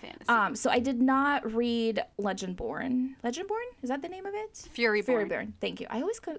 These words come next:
Speaker 2: get those two confused. Um, I did not read that trilogy, although I have heard that that trilogy reads like an adult book, so I feel like this won't be, like, sometimes when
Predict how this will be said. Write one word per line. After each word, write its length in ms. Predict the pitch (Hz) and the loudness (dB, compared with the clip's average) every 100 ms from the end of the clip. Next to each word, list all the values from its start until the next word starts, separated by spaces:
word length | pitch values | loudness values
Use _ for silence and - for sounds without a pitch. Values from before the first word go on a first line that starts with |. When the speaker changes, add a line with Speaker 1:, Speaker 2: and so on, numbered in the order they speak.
| 262 | -4
Speaker 2:
get 160 | 254 | -4
those 160 | 233 220 | -2 -4
two 100 | 220 | -6
confused. 540 | 208 196 185 175 - - - - - | -6 -8 -8 -8 -10 -14 -20 -20 0
Um, 200 | 233 220 - | 2 2 2
I 60 | |
did 120 | 247 254 | 2 4
not 220 | 302 269 | 2 2
read 260 | 269 254 - - | 2 0 -4 -4
that 200 | 214 208 | -2 -2
trilogy, 540 | - 190 180 - 170 - | -2 -2 -4 -4 -4 0
although 420 | 214 214 233 240 - | 0 2 2 2 2
I 60 | |
have 240 | 226 339 440 | 0 -2 -2
heard 240 | 359 339 | 0 0
that 240 | 269 226 202 | 0 0 2
that 300 | 196 208 - | 2 2 0
trilogy 400 | - 254 233 240 | 0 0 2 0
reads 460 | 185 190 233 269 320 | 0 0 0 0 -2
like 160 | 320 | -4
an 100 | 311 | -2
adult 360 | 311 294 302 277 | -2 0 -2 -4
book, 260 | 311 311 - | -4 -4 -4
so 300 | - 233 220 | -2 0 0
I 120 | 226 | -2
feel 220 | 220 254 | -2 -2
like 420 | 240 220 214 - - | 0 0 -2 -6 -14
this 460 | 202 214 220 - - | -2 0 0 -4 -6
won't 540 | 208 214 208 208 202 | -2 0 0 -2 -4
be, 460 | 196 190 190 190 - - - - - - - | -6 -4 -4 -6 -8 -14 -20 -20 -20 -20 -2
like, 140 | 294 277 | -2 0
sometimes 520 | 359 392 359 302 269 | -2 0 -2 -2 0
when 220 | 247 233 | 0 0